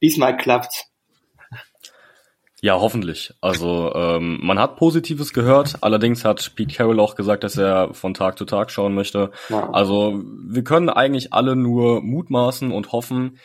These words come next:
Speaker 2: Seien wir mal zuversichtlich, dass Adams jetzt endlich wieder spielen kann.
Speaker 1: Ich bin, ich bin offen, ich bin optimistisch. Ähm, und ja, ansonsten, ähm, können wir wahrscheinlich auch auf weitere, äh, ja, Stammspieler wieder zählen. Also Charles Cross, äh, Rick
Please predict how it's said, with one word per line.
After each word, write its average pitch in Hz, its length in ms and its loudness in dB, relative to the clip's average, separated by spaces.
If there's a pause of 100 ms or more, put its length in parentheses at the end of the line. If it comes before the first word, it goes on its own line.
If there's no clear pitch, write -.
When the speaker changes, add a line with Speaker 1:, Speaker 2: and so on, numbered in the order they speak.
(460)
Speaker 2:
Seien 120 220 4
wir 156 60 4
mal 139 160 4
zuversichtlich, 131 560 -2
dass 113 240 -2
Adams 113 340 4
jetzt 107 220 -4
endlich 113 340 2
wieder 90 160 0
spielen 80 240 -6
kann. - 200 -8 (840)
Speaker 1:
Ich 151 180 0
bin, 123 160 4
ich - 160 -2
bin 123 120 2
offen, 104 240 -2
ich 123 200 -2
bin 120 140 0
optimistisch. 110 640 -2
Ähm, 113 340 -2
und 117 300 -4 (540)
ja, 131 300 4
ansonsten, 139 600 0
ähm, 139 460 2
können 143 460 0
wir 139 140 4
wahrscheinlich 143 500 0
auch - 180 0
auf 131 180 -2
weitere, 120 800 2
äh, 113 60 0
ja, 117 340 -2
Stammspieler 127 640 0
wieder 113 240 2
zählen. 120 500 0
Also 107 200 -4
Charles 117 440 0
Cross, 127 600 0
äh, - 120 -4
Rick 110 540 0